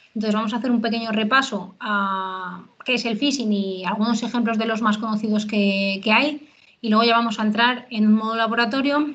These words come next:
ya con consola y con parte práctica para, para ver demostraciones,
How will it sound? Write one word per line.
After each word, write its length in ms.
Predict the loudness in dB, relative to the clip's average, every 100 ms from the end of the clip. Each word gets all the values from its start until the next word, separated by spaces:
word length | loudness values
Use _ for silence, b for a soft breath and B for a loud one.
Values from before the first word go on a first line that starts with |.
| -6
ya 360 | -2 0 0
con 460 | 0 -2 0 0 -2
consola 480 | 0 -2 0 2 0
y 60 |
con 280 | 0 2 2
parte 920 | 2 0 -2 -2 -2 -2 -2 -2 -2 -2
práctica 500 | -4 -4 -6 -6 -6
para, 420 | -4 -4 -4 -4
para 160 | 0 2
ver 140 | 2
demostraciones, 840 | -2 -6 -6 -6 -2 -4 -4 -10